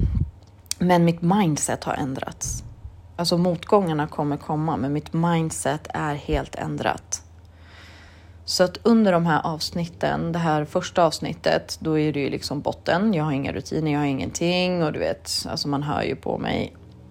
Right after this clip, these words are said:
eller ni kommer ju höra på mig, hur liksom, hur dålig relation jag har till mig själv. Och sen så fortsätter det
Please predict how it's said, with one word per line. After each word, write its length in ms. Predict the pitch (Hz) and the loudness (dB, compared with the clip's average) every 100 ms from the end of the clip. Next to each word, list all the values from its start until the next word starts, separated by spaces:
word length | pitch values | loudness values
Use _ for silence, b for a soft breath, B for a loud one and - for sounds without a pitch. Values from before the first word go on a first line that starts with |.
| - | -8
eller 200 | 156 139 | -6 -4
ni 160 | 147 - | -4 -6
kommer 220 | - 139 | -6 -6
ju 60 | |
höra 260 | 156 151 151 | -2 -2 -2
på 180 | - 151 | -2 -2
mig, 300 | 151 170 185 | 0 2 2
hur 420 | 170 160 156 151 | 4 4 6 4
liksom, 760 | 151 147 147 - 143 139 143 - - - - | 2 0 -2 0 2 2 -2 -4 -8 -20 -16
hur 160 | - 170 | -4 2
dålig 340 | 156 151 151 | 4 6 8
relation 480 | 156 151 147 165 156 | 6 6 4 2 2
jag 80 | 151 | 0
har 160 | 156 | 0
till 180 | 156 156 | -2 -2
mig 120 | 151 | -2
själv. 520 | 143 - 208 214 220 233 B B B B B B B B - - | 0 2 6 6 4 -2 B B B B B B B B -16 -2
Och 140 | 170 | 2
sen 160 | 185 170 | 4 4
så 120 | 170 | 2
fortsätter 680 | - 180 170 175 170 - 160 | 2 2 4 2 4 4 6
det 320 | 156 156 | 6 6